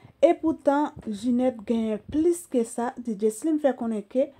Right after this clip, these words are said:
li pral genyen swasanndizan. Yon granmoun ki ta dwe rete deyò entènèt la.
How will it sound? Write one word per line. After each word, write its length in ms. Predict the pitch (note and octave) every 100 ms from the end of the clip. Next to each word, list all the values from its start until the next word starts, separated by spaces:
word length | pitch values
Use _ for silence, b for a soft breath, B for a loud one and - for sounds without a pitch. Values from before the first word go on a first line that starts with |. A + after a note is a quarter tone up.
| b b b b _
li 240 | G#3 D4+ G#4
pral 320 | G4 F#4+ D4
genyen 320 | C#4+ B3 B3+
swasanndizan. 1080 | C4+ B3 A3+ - A3+ F#3+ F3+ C4 B3+ - - - _ _ _ _ _ _ _ - -
Yon 300 | G3+ A3+ E4+
granmoun 380 | F#4+ F#4 D4 C#4+
ki 140 | C4+ B3+
ta 180 | A#3+ G#3
dwe 380 | A3 A3+ B3+ - - _ _ _ _ _ -
rete 560 | G#3+ B3+ B3+ B3 C4 B3+
deyò 640 | - F3+ A#3+ A3+ A3 A#3+ -
entènèt 600 | A#3 A3+ G#3 G#3 G#3+ -
la. 140 | -